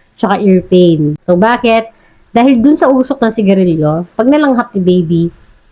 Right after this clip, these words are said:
pupunta yan dun sa eustachian tube at nagkakaroon ng structural changes din or nagkakaroon ng dysfunction. Itong eustachian tube po ay connection po siya sa tenga papuntang nose. Kaya pag nalanghap ni baby, panigurado, aakyat din yan sa eustachian tube dun sa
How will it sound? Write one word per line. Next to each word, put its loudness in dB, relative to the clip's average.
pupunta 0
yan 2
dun 0
sa 0
eustachian 2
tube -2
at -8
nagkakaroon -2
ng 0
structural -4
changes -4
din 0
or -4
nagkakaroon 0
ng 0
dysfunction. -2
Itong 2
eustachian 2
tube -2
po 2
ay 0
connection -2
po 0
siya 0
sa -4
tenga 0
papuntang 0
nose. 0
Kaya 2
pag 0
nalanghap 2
ni 0
baby, 2
panigurado, 2
aakyat -2
din 2
yan 0
sa 0
eustachian -2
tube 0
dun 2
sa -2